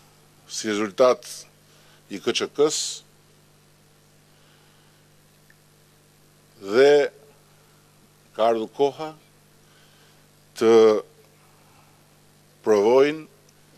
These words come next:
se pasuria e tyre nuk buron nga krimi, ose për ndryshe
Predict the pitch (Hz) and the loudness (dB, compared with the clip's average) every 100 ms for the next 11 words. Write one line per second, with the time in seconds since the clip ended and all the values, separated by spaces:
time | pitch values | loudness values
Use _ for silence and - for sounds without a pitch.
0 | _ _ _ - 117 - 107 - 123 139 | _ _ _ -14 -12 -4 -4 -4 -2 2
1 | 117 - 123 127 127 139 _ _ _ _ | 0 0 -4 -2 -2 -6 _ _ _ _
2 | _ _ _ _ _ _ _ _ _ _ | _ _ _ _ _ _ _ _ _ _
3 | _ _ _ _ _ _ _ 98 127 117 | _ _ _ _ _ _ _ -10 -10 -4
4 | 113 110 117 120 - _ _ _ _ _ | 0 2 0 -6 -20 _ _ _ _ _
5 | _ - 101 95 - 123 147 170 185 _ | _ -20 -12 -12 -8 -8 -8 -12 -16 _
6 | _ - - _ _ - 113 131 101 101 | _ -20 -20 _ _ -4 -2 -2 -2 -6
7 | 117 135 151 | -6 -2 -2